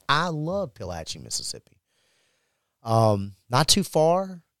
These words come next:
you know, out. Um, and so, I mean,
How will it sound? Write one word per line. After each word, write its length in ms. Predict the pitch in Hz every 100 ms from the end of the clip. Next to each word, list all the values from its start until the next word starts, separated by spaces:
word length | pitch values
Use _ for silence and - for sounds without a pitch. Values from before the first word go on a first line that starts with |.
| _
you 80 | 147
know, 180 | 151 143
out. 560 | 139 165 185 - _ _ _ _ _ -
Um, 560 | 127 123 120 110 104 104 _ _ -
and 120 | 123
so, 280 | - 135 117 -
I 40 |
mean, 420 | 117 120 113 104